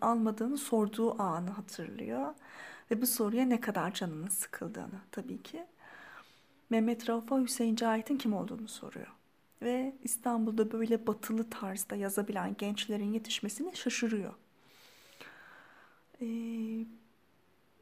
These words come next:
bir gün İzmir'den gelen misafirleriyle sohbet ederken bir şeyler yazıp yazmadığı soruluyor. O da aklındaki hikayeyi anlatıyor ve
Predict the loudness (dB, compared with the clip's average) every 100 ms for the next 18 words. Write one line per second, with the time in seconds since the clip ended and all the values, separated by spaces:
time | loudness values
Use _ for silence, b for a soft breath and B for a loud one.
0 | 2 2 2 0 0 4 4 6 6 8
1 | 6 6 4 2 2 0 0 0 2 2
2 | 2 0 -2 -4 -2 0 4 4 2 2
3 | 4 4 4 2 2 2 0 2 4 6
4 | 4 0 -4 -6 -6 -8 -8 -6 -2 0
5 | 0 -4 B B B B B B -20 0
6 | 6 8 6 6 4 4 4 -2 2 2
7 | 4 2 2 0 -2 -2 0 2 2 2